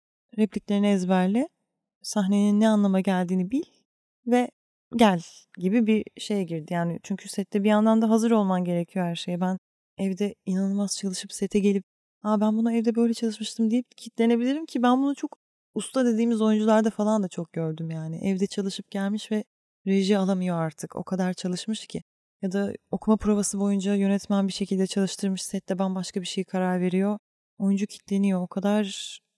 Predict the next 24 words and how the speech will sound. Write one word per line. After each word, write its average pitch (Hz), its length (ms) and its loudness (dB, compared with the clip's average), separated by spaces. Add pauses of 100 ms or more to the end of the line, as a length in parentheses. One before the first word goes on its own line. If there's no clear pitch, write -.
(220)
ya 190 180 -4
bakışına 202 420 -2
kadar 208 240 0
o 208 80 -2
kadar 214 260 0
çalışmışlar 220 720 -4
ki 311 220 -8 (420)
artık 220 360 -6
reji 226 240 2
almak 214 540 0 (440)
imkansız 214 480 0
hale 175 180 0
gelmiş. 170 420 -8 (140)
O 208 100 -6
çok - 180 -6
tehlikeli 165 420 -2
bir 160 60 -12
şey. 269 240 -6 (500)
İlk - 400 0
defa 196 280 2
oyunculuk 190 340 0
yapacak 190 400 -2
biri 196 120 0
için 285 360 -4